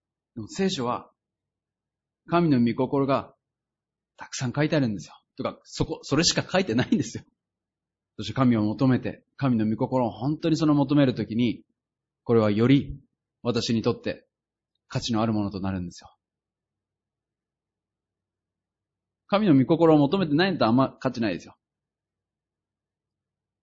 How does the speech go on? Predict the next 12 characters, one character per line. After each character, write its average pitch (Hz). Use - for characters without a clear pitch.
そ 92
の 95
な 113
ん 98
と 113
か -
冒 113
険 117
小 113
説 98
と -
か、 -